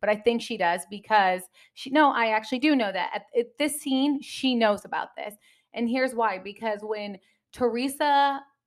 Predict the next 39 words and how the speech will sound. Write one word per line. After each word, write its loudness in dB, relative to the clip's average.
and -6
Jennifer -4
met -6
in -6
February -4
with -8
this 0
girl, -2
they, 4
uh, 0
Teresa -12
came -12
back -4
and -14
told -12
Louis. -4
Louis -2
talked -8
to -10
Joe -2
about -2
it, -12
and -8
he -6
told -2
him -6
off -4
camera, -6
"Look, 2
I 0
wanna -2
look -6
out 0
for -2
you. 2
Um, -6
this -8
is -8
what, -2